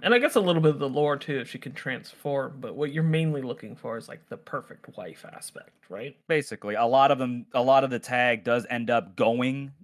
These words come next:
Speaker 2: in that direction simply because that's kinda what artists like to do. Uh,
Speaker 1: Mm-hmm.
Speaker 2: whenever they're not going for the more vanilla thing, it is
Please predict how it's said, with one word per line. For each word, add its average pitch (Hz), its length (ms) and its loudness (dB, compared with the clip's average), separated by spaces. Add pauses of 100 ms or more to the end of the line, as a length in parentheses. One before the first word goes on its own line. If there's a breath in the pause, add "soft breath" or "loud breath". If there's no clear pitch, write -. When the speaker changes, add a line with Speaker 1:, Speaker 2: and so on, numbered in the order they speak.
(120)
Speaker 2:
in 131 120 -4
that 131 160 2
direction 135 420 2
simply 117 260 -6
because 110 440 2
that's 110 240 0
kinda 117 180 2
what 110 140 2
artists 107 320 2
like 107 140 -2
to - 80 -18
do. 107 300 0 (280 soft breath)
Uh, 170 60 -4
Speaker 1:
Mm-hmm. 110 360 4
Speaker 2:
whenever 147 280 4
they're 131 140 4
not 120 360 0
going 151 260 2
for 156 100 -6
the 147 80 0
more 147 180 0
vanilla 147 360 0
thing, 160 380 -2
it 120 140 0
is 120 200 -2